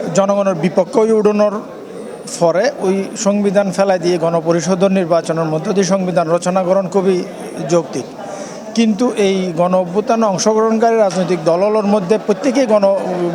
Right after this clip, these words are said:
গণপরিষদ নির্বাচন হয়তো নসার বা ইয়ান অনেকভাবে সম্ভব ন হতে পারে। আবার এই সংবিধান বহাল রাখুন, ইয়ানও আরা নসায়। তার মানে বাংলাদেশের মানুষের যে একখান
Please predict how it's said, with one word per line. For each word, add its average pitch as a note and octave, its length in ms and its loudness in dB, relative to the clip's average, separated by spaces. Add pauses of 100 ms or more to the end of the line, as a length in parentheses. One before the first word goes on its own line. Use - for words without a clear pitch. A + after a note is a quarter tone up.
(100)
গণপরিষদ F3+ 540 2
নির্বাচন F3 480 0
হয়তো F3+ 240 0
নসার D#3 300 0 (680)
বা F3 200 2
ইয়ান F#3 420 0 (140)
অনেকভাবে G3 580 2
সম্ভব G3 360 0
ন F#3 160 2
হতে G3+ 220 -4
পারে। C3 180 -2 (760)
আবার A3 260 2 (140)
এই G3+ 180 0
সংবিধান A3+ 500 2
বহাল G3 220 2
রাখুন, E3+ 360 0
ইয়ানও A3 260 4
আরা F#3 180 0
নসায়। C3+ 340 -2 (100)
তার F3+ 140 2
মানে G#3 240 2 (180)
বাংলাদেশের E3+ 520 0
মানুষের F#3 640 0
যে F#3 120 2
একখান E3 360 -2